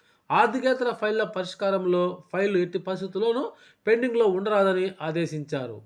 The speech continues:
ఇక ఆర్థికపరమైనటువంటి ఫైళ్లు అయితే, ఆయా శాఖల్లోని బడ్జెట్ తదితర అంశాలను సమీక్షించుకొని ఫైళ్లను త్వ-,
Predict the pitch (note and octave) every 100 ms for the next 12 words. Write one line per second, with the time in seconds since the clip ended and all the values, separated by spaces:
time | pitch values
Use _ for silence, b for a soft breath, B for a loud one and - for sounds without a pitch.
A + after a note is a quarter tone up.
0 | - D3+ D#3+ D#3 C3 B2+ G3 G3+ B3+ A#3+
1 | A#3 A3 G#3 F#3+ F#3 F3 - E3+ E3+ D#3+
2 | D#3 D#3 D3 D3+ D3+ b b b b -
3 | E3+ A3+ A3 G#3+ G#3+ B3+ B3+ A#3+ A#3 D#3
4 | F#3 F3+ A3 - _ - - F#3+ F#3+ G3+
5 | D#3+ E3+ F#3 A3 G#3 F#3+ D3+ D#3+ F3 F#3
6 | E3+ - F#3 A#3+ C#4+ _ - G3+ A3+ G3+
7 | E3